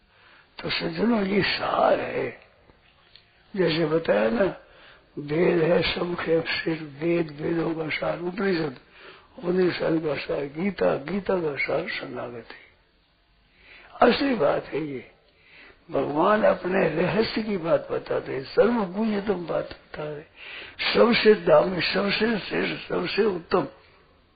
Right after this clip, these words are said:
ऐसी बात भगवान कहते हैं। तो मैं ऐसा दृढ़, इस, इस बात से तेरे को कहता हूँ, हर एक के सामने कहने की बात नहीं है।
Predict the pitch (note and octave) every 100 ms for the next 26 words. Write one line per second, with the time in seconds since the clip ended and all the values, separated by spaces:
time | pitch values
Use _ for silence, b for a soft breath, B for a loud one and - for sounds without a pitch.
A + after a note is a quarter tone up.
0 | _ _ _ _ _ _ _ _ _ _
1 | _ _ _ _ - F3+ E3+ F#3 F3 F3+
2 | C#3+ C#3+ B2+ D3 D#3 E3 D#3 - - -
3 | _ _ _ _ _ _ - F3 E3+ E3
4 | E3+ E3 F#3+ A3+ - - G#3+ D#4+ C4 F#3+
5 | - - C4+ A3+ - G3 F3 F#3+ F#3 E3
6 | D#3+ D3+ D3+ C#3 D3 - E3+ A#2+ - _
7 | _ _ _ _ _ - C#3+ E3+ F#3+ F3+
8 | D#3 F3 F3+ E3+ F3+ E3+ F3 E3+ D3 E3
9 | D#3 E3 F3+ F3 C3 -